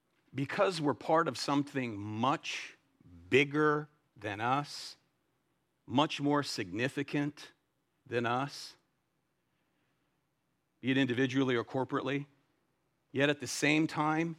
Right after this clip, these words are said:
each one of us is significant to the whole, as a body part of the whole, under the head, who is Christ Jesus, the head of his body.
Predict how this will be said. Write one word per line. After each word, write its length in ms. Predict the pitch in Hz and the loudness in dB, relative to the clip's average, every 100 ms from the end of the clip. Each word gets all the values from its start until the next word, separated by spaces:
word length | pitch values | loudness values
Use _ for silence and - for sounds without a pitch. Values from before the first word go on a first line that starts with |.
| _ _ | _ _
each 400 | 139 175 165 - - | 0 0 0 -6 -6
one 380 | 92 101 147 180 | -12 0 4 4
of 140 | 131 | 2
us 540 | 95 85 82 - - - _ _ _ | -2 -6 -10 -10 -12 -14 _ _ _
is 140 | 113 - | -10 -8
significant 880 | - 95 110 151 151 - 120 - - | -6 -4 0 2 0 -4 -6 -8 -10
to 100 | 113 | -10
the 140 | 90 | -8
whole, 340 | 85 107 - - _ _ _ _ _ _ _ _ _ _ _ _ - | -2 -2 -2 -10 _ _ _ _ _ _ _ _ _ _ _ _ -6
as 160 | 120 113 | -2 -2
a 60 | |
body 500 | 87 92 120 120 113 | -2 2 4 4 0
part 540 | - - 143 104 - - - _ _ - | -10 -4 -2 -2 -6 -18 -20 _ _ -8
of 180 | 117 104 | -8 -6
the 120 | 113 | -12
whole, 480 | - 143 107 - - - - - | -6 -4 -2 -4 -16 -20 -14 -6
under 280 | 135 113 | -2 -2
the 140 | 98 92 | -4 -6
head, 520 | - 254 202 - 92 | -4 -2 -4 -8 -14
who 180 | - 120 | -6 -2
is 420 | 110 143 - - - _ _ _ _ _ _ _ _ _ - | 0 0 -2 -12 -16 _ _ _ _ _ _ _ _ _ -2
Christ 320 | - 143 104 | 2 2 2
Jesus, 440 | 104 127 92 80 | 0 0 -2 -12
the 120 | - 101 | -6 0
head 240 | 143 131 | 0 0
of 100 | 117 | -2
his 200 | 120 98 | -4 -4
body. 480 | 98 113 101 - | 2 2 2 -4